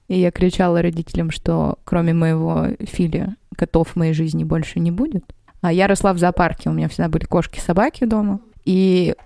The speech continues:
у меня папа втихаря, э, купил котёнка, кота. То есть у нас ещё оставалась кошечка. Я говорю: «Нет, я его не приму, мне он не нужен, тра-та-та». Игнорировала этого маленького чепуша. Сколько, наверное,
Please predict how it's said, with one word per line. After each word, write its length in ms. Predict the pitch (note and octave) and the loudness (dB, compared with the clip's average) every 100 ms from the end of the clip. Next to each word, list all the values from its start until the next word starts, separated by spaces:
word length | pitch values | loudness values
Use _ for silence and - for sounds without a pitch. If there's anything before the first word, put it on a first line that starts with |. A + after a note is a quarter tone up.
| - | -6
у 60 | G3 | 0
меня 240 | F#3 F#3 | 2 2
папа 480 | E3+ F#3+ G#3+ A3 F#3 - _ _ _ _ - - - | 2 0 2 2 0 -6 _ _ _ _ -20 -14 -10
втихаря, 680 | - F#3+ - F3+ F#3 G3 C4+ - _ | -2 0 2 4 4 2 -2 -10 _
э, 220 | G#3 G3 F#3+ | 0 0 0
купил 420 | G3 - G3 F#3+ | -2 2 2 2
котёнка, 680 | - F#3 F#3+ G3 A3+ G#3+ F3+ | 0 0 2 2 0 -2 0
кота. 380 | G3 F#3 F#3 F3+ - _ _ _ _ _ | -2 0 -2 -2 -6 _ _ _ _ _
То 80 | - | -6
есть 140 | - | -2
у 40 | G3 | 0
нас 160 | F#3+ | 0
ещё 180 | - - | 0 0
оставалась 440 | F#3 - F#3+ F#3+ - | 0 0 0 0 0
кошечка. 580 | - - - - F#3 - _ | -2 -2 -6 -6 -6 -6 _
Я 180 | F#3+ F#3+ | 0 2
говорю: 200 | G3 G#3+ | 4 6
«Нет, 340 | D4 C#4 A3 | 8 6 6
я 160 | G#3 G#3+ | 4 6
его 140 | G3+ | 6
не 140 | A3+ | 6
приму, 640 | A3 A#3+ B3 B3+ D4+ C#4+ B3+ | 6 6 8 8 8 8 8
мне 240 | G#3+ G3 | 6 6
он 140 | G3+ G#3+ | 6 6
не 160 | A#3 | 8
нужен, 840 | A#3+ C#4+ E4 D4+ A#3 G#3+ A3 G3 | 8 8 8 8 6 4 4 2
тра-та-та». 640 | G3 G3+ G3 G#3+ G#3 - C4+ | 2 2 4 2 2 2 0
Игнорировала 840 | - G3 G#3 G3+ G3 A3+ B3 F#3+ F3 | 2 2 4 4 6 4 6 4 4
этого 340 | E3+ - F3+ | 2 0 0
маленького 760 | F3+ F#3+ G3+ F#3+ F3+ E3+ E3+ F#3 | 2 2 2 0 0 0 0 -2
чепуша. 640 | - G3 - F#3 - F3 - | -2 -2 0 -2 -2 -4 -6
Сколько, 400 | - - F#3 - | -12 -6 -2 -2
наверное, 440 | F3 F3 F3 - | -2 -2 -2 -4